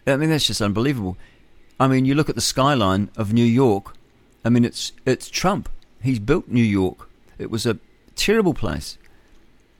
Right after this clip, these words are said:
Terrible. And he just got in there from an early age, in the sev-, late seventies, I think it was, mid, mid to late seventies, and just changed the whole, the whole skyline. Uh, it's hard to believe.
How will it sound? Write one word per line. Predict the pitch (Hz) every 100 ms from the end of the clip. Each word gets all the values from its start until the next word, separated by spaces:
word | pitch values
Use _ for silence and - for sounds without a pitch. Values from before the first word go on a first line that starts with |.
| _ - - -
Terrible. | - 226 196 107 -
And | 110
he | 123 117
just | - 110
got | 127 120
in | 120
there | 120 143
from | 120 107
an | 117
early | 127 113
age, | 120 131
in | 104
the |
sev-, | 98 139 117
late | 117 -
seventies, | - 139 147 123
I |
think | 127
it | 127
was, | 117 190 - - - - -
mid, | 101 120 127 -
mid | - 127
to | 117
late | 117 107
seventies, | 131 139 120
and | 104
just | 110
changed | - 131 127 -
the |
whole, | 113 113 107 107 - -
the | 113
whole | 120
skyline. | 113 - 110 104 87 85 87 _ - - - - - - _ _ - _ _ _ _ _ _ _ - - _ -
Uh, | 90 95
it's | -
hard | 117 107
to |
believe. | 101 95 87 80 -